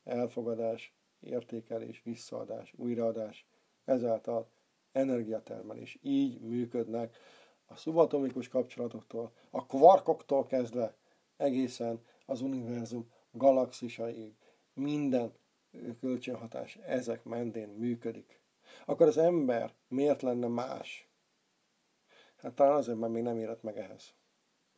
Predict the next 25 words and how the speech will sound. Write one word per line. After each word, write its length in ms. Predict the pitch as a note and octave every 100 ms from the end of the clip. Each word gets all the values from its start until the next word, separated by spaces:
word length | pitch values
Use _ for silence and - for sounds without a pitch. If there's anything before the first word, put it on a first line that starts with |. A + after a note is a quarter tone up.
| - - -
Talán 220 | C3 D3
azért, 400 | C3+ B2 A2+ -
mert 220 | A#2+ A2
mi 380 | B2 C3+ A#2+ - _ _ _ _ _ _ _ _ _ _ _ _ _ _ _ -
nem 280 | C3+ C#3
értettük 520 | B2+ A#2 A#2+ A#2 A#2 -
meg. 320 | A#2 A#2 - _ _ _ _ _ _ _ _ _ _ _ _ _ _ _
Vagy 360 | D#3+ E3+ D3 - - _ -
talán 220 | C#3 C#3
éppen 340 | C#3+ C#3 C#3
ez 120 | C#3 A#2
az, 160 | A2+
hogy 120 | A#2
mindig 200 | A#2+ B2+
meg 140 | B2 A#2+
akartuk 340 | A2+ A2+ A2+
érteni, 360 | B2+ A#2+ A#2+ A2+
nem 200 | B2 B2
éreztük 720 | D#3 D#3 C3+ A2 - A2+ -
meg, 240 | A2+ G#2+ _ _ _ _ _ _ -
nem 180 | A#2+
engedtük 340 | B2 A#2 A#2 A#2
magunkat 360 | A#2+ A2+ A2
kiteljesedni 760 | - B2 B2+ A#2+ A2+ A2+ A2 G#2+
ebben. 380 | G2+ G2+ G2+